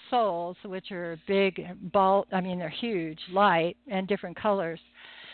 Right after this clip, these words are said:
And then I also can see them in their physical body. But, um, what I'm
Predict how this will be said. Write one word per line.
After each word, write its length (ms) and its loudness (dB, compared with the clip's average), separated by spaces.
And 120 6
then 140 6
I 180 6
also 280 2
can 200 -2
see 160 2
them 200 -2
in 80 -4
their 200 -4
physical 360 -6
body. 460 -6
But, 280 6
um, 360 2
what 140 2
I'm 160 2